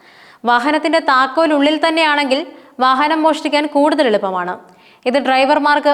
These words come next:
വലിയ സാമ്പത്തിക നഷ്ടത്തിനും മാനസിക ബുദ്ധിമുട്ടുകൾക്കും ഇടയാക്കും. മറ്റൊരു കാരണം എഞ്ചിൻ പ്രവർത്തിപ്പിച്ച് അനാവശ്യമായി വാഹനം നിർത്തിയിടുന്നത് ഇന്ധനം പാഴാക്കലിനും അന്തരീക്ഷ മലിനീകരണത്തിനും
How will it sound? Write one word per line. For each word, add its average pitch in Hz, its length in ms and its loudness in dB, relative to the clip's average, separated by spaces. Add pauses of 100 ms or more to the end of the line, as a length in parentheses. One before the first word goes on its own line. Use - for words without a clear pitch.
(100)
വലിയ 247 280 0
സാമ്പത്തിക 285 560 0
നഷ്ടത്തിനും 277 560 -2 (400)
മാനസിക 285 520 0
ബുദ്ധിമുട്ടുകൾക്കും 277 880 0
ഇടയാക്കും. 208 500 -2 (380)
മറ്റൊരു 254 320 0
കാരണം 330 460 0
എഞ്ചിൻ 277 400 2
പ്രവർത്തിപ്പിച്ച് 311 640 0 (180)
അനാവശ്യമായി 294 720 0
വാഹനം 277 480 0
നിർത്തിയിടുന്നത് 262 640 0 (460)
ഇന്ധനം 294 420 2
പാഴാക്കലിനും 285 720 0 (720)
അന്തരീക്ഷ 359 480 0
മലിനീകരണത്തിനും 311 800 0